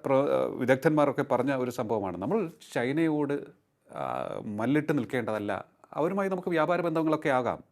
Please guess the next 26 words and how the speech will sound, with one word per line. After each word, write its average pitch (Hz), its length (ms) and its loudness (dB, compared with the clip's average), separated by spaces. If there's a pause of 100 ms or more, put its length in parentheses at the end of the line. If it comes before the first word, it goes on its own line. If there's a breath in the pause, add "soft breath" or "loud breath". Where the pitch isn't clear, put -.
പക്ഷേ 139 240 0 (520 loud breath)
അവരെ 160 320 6
നമ്മളിപ്പോൾ 147 500 2
ഒന്ന് 131 260 0 (380 soft breath)
വിരട്ടി 143 280 6
നിർത്തി, 131 380 2
നിർത്തിയിട്ടുണ്ട്. 101 800 -4 (200)
ഓക്കെ, - 240 -2 (240)
they 110 140 2
are 113 120 -2
very, 131 280 -4
എന്താണ്, 123 360 -2
സാമ്പത്തികമായി 123 520 0
വളരെ 117 220 0
വലിയ 123 200 0
ശക്തിയാണ്, 117 460 -2 (300)
ഇന്ത്യയേക്കാൾ 127 460 0
വലിയ 117 200 0
സൈന്യമുണ്ട് 117 480 0
അവർക്ക്, 120 300 -4 (300)
അതൊക്കെ 135 320 0
സത്യമാണ്. 127 520 0
പക്ഷേ 139 360 0 (400 loud breath)
നേരത്തെ 165 220 8
പറഞ്ഞ 165 220 6
ഒരിത്, 117 340 2